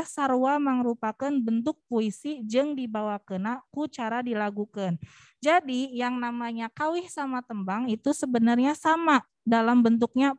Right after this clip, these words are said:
puisi, ya. Bentuknya puisi, tapi gitu,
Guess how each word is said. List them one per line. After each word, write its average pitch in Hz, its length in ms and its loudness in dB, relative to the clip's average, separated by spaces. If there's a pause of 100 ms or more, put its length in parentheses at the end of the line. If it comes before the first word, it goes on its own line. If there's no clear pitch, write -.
(120)
puisi, 320 640 6 (400)
ya. 196 240 6 (480)
Bentuknya 294 480 2
puisi, 220 880 4 (480)
tapi 247 1040 4
gitu, 202 480 2